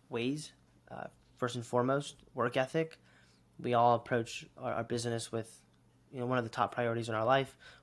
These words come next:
We're all faithful. So, uh, that's something that I, I, I mean, I want, I would love to, I think I'm very, very fortunate to have brothers that are both, like, in that same category, work ethic and faithful.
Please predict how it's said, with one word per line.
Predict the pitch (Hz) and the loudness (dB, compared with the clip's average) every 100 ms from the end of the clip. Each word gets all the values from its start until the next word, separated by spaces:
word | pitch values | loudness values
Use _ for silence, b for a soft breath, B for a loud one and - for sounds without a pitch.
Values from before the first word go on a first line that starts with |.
| - | 2
We're | 120 | 4
all | 113 | 4
faithful. | - 120 117 131 123 - b b _ | 0 -2 -2 -2 -2 -6 b b _
So, | - 120 90 110 b b b - | -2 0 0 -2 b b b -12
uh, | - | -4
that's | 113 110 - | -2 -2 -4
something | 117 113 | -6 -2
that | 113 104 110 - | 0 2 0 -2
I, | |
I, | 107 | -2
I | |
mean, | 113 | -2
I | - | 0
want, | 113 - - | 0 -2 -4
I | |
would | 120 | 2
love | 117 117 | 4 4
to, | 120 110 113 _ _ _ - - | 2 0 -2 _ _ _ -20 -14
I | - 127 | -6 0
think | 131 | 2
I'm | 120 | 2
very, | 127 123 | 2 2
very | 120 | 0
fortunate | 117 123 120 120 | 0 -2 0 -2
to | 110 | 0
have | 113 113 110 - _ | 2 2 -2 -16 _
brothers | 127 117 113 | 2 2 2
that | 113 - b b b b - | -2 -2 b b b b -8
are | |
both, | - 123 123 - - | 2 2 2 -4 -16
like, | - - | -12 -10
in | - 131 | -4 0
that | 120 - | 0 0
same | 123 120 | -4 0
category, | 120 120 120 117 | 0 2 2 2
work | 113 120 | 0 -2
ethic | 113 117 - | -2 -4 -4
and | 120 | -4
faithful. | 113 117 - 117 | -4 -4 -4 -4